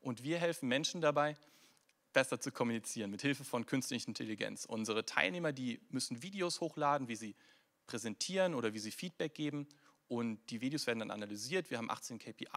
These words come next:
Is, die mit Machine Learning generiert werden. Daran forsche ich. Und dann gibt's Feedback und Übungen. Und wir haben für euch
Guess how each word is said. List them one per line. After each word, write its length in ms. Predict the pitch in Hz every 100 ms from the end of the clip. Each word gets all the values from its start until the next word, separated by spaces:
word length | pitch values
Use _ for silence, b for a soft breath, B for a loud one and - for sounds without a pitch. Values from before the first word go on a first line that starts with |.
| 135
Is, 200 | 151 - b b b b -
die 100 | 107
mit 160 | 107 -
Machine 280 | - - 147
Learning 260 | 131 117
generiert 520 | 117 110 104 165 185 -
werden. 320 | 151 151 131
Daran 340 | 107 107 110 - b b _ _ _
forsche 320 | - 104 98 -
ich. 260 | 190 - b b b b _ _ -
Und 120 | 123
dann 100 | 123
gibt's 200 | 117 -
Feedback 480 | - 180 - 185 - - _ -
und 140 | 123
Übungen. 480 | - 147 107 95 90 _ _ _ _ _ _ _ _ _ _ _ _ _ _ _ _ _ _ _ _
Und 200 | 131 123
wir 180 | 165 165
haben 320 | 147 147 160 - _
für 280 | - 156 -
euch 420 | 120 165 -